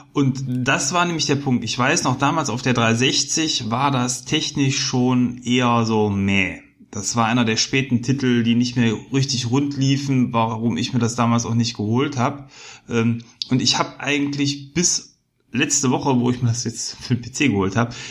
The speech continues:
immer noch gehofft, dass der Titel endlich mal in die Rückwärtskompatibilität der Xbox One X kommt. Ist aber bis jetzt immer noch nicht passiert. Und das gab's für fünf Euro bei Steam und, ähm,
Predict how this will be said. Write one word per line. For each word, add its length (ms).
immer 200
noch 200
gehofft, 300
dass 160
der 140
Titel 220
endlich 500
mal 160
in 120
die 100
Rückwärtskompatibilität 1300
der 320
Xbox 380
One 240
X 160
kommt. 260
Ist 160
aber 180
bis 200
jetzt 320
immer 160
noch 120
nicht 220
passiert. 540
Und 200
das 220
gab's 240
für 80
fünf 340
Euro 480
bei 280
Steam 480
und, 360
ähm, 380